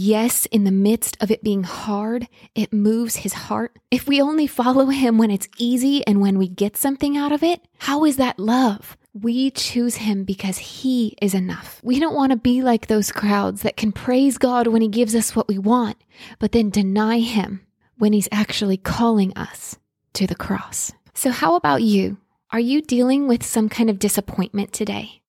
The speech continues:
Maybe it's like me. It's the reality of following Jesus looks harder than you thought it would be. Or maybe it's the death of a loved one, or the loss of a job, or that relationship didn't work out. What is it for you?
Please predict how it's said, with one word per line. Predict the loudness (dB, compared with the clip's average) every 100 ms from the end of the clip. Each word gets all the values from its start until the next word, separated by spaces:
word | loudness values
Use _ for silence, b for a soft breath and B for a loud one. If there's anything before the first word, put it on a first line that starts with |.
| -14
Maybe | -2 -2 0 -2
it's | -2 -4 0
like | 0 2
me. | 2 2 0 -4 -2
It's | -2 -2 -6 -2
the | -2 0
reality | 0 0 0 0 2 2 2
of | 0 -4
following | -4 0 4 4 4 0 0
Jesus | 0 2 2 0 -6 -12 B B B
looks | 0 0 -2
harder | -10 -4 0 2 0 -2 0
than | 2 4
you | 2
thought | 2 0 0
it | -2
would | -4
be. | -4 -6 -8 -6
Or | -2
maybe | 0 0 2 2 2 0 0
it's | 0 -2
the | -6 -2
death | 0 0
of | 0
a | 0
loved | 2 0 -2 0
one, | 0 0 -10 _ b
or | -6 -4 -4 -6 -2
the | 0
loss | 0 0 0
of | 0
a | 0
job, | 0 2 4 2 0 -4 -10 -6
or | 0 2 2 0 -4
that | -6 0
relationship | 0 2 0 0 -2 0 -4 0
didn't | 2 2 -2 -4
work | -4 -4
out. | -4 -4 -2
What | 2 4
is | 4 2
it | -2
for | -2 -2
you? | 0 -2 -6